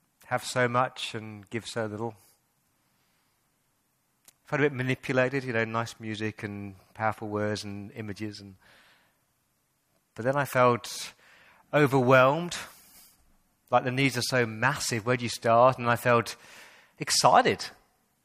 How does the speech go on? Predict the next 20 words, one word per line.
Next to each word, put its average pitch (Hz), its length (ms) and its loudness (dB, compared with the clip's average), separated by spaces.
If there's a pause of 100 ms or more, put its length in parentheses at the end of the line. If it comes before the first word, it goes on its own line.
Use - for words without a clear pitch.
(100)
You 160 80 -6
know, 151 100 6
use 165 340 0
my 170 180 6
hands 156 400 4
and 147 100 0
my 143 180 6
feet. 143 540 -2
Like, 135 300 0
take 160 260 0
me, 139 240 2
Jesus, 123 340 0
and 123 80 -8
just 147 220 -2
use 139 260 2
me 135 140 0
as 131 260 0
you 127 140 0
will 131 340 4
to 120 380 0